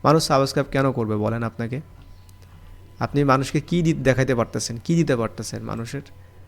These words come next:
আপনি শুধু আপনার ক্যামেরাটা নিয়ে আপনার ভিডিও করলে কি আপনার মনে হয় যে আপনি সেলিব্রিটি, ভাইরাল হয়ে যাবেন, আপনার মানুষ সবাই বাহবা দিবে?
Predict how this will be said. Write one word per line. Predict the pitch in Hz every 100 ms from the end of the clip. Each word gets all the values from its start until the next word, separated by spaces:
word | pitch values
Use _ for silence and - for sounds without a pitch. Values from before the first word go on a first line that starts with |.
| - - -
আপনি | 123 -
শুধু | - 156 175
আপনার | 156 - 165
ক্যামেরাটা | 156 147 151 147 151
নিয়ে | 147 147 143
আপনার | 143 151 123
ভিডিও | 120 147
করলে | 143 143 143
কি | 139 147
আপনার | 135 131 127
মনে | 127 131
হয় | 127 117 104
যে | 110
আপনি | -
সেলিব্রিটি, | - 135 127 127 123
ভাইরাল | 113 113 127
হয়ে | 127
যাবেন, | 123 120 120
আপনার | 117 123
মানুষ | 117 117
সবাই | - 123 117
বাহবা | 113 123 127
দিবে? | 127 107